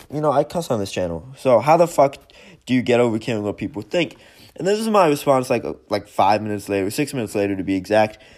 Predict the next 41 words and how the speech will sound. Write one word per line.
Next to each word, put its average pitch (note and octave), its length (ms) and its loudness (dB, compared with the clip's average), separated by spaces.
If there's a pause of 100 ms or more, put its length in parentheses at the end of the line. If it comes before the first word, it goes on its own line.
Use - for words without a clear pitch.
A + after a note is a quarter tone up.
(120)
And C3 120 -2
I'm C#3 60 2
like, C#3 160 -2
"Because C3 260 -4
I C#3+ 60 0
know D3+ 180 0
in D3 60 0
the D3 80 0
long D3+ 260 4
run, B2+ 260 -2 (260)
I'm C#3 180 -2
going C3+ 280 2
to C3+ 80 -6
get A#2 300 4
where A#2 340 2
I A2+ 140 2
wanna G#2 420 -2
be. A2 440 -4 (280)
The A#2+ 120 -4
opinions E3 380 -4
of D3 120 -4
people D3 260 -2
beneath D3 380 -4
me B2+ 160 -2
don't C#3 280 2
affect C#3 340 0
me, B2+ 120 -4
because A#2+ 460 -4 (240)
if - 180 -6
I C#3+ 100 6
would D#3 200 0
let F3+ 180 4
it, A#2+ 140 0
that G#2 240 4
affect - 380 -2
me, A2+ 120 -6
I A#2+ 120 2
wouldn't B2+ 260 0
be A2 100 -2
any A#2 180 -2
better G#2+ 340 -2